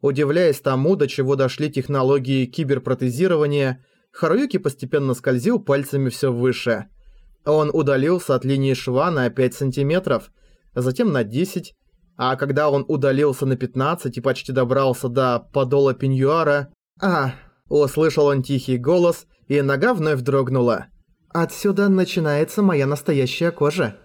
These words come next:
Все-таки наши природные сенсоры — это нечто.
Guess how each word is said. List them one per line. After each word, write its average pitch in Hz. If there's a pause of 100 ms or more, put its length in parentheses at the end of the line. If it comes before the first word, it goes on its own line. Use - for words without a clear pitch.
(260)
Все-таки 165
наши 156
природные 143
сенсоры — 151
это 160
нечто. 147